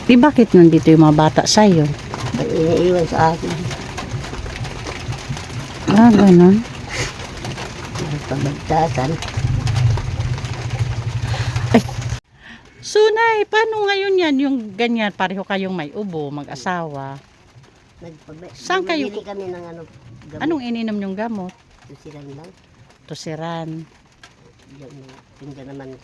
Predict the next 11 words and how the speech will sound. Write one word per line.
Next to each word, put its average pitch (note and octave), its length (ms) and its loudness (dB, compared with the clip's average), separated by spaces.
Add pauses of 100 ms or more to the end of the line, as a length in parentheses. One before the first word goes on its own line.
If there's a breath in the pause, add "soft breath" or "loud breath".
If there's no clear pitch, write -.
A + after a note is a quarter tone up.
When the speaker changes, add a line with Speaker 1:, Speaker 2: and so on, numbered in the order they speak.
(140)
Speaker 2:
tusiran B2+ 360 -20
sa B2 220 -20
tindahan. A#2+ 520 -20 (1400)
Pag A#2+ 200 -20
quince, C#3 380 -16 (140)
isa. C3 260 -20 (340)
Paano F#3 300 -20
kung D#3 160 -16
wala D3+ 160 -18
kami D#3+ 240 -18
binibili? E3 560 -18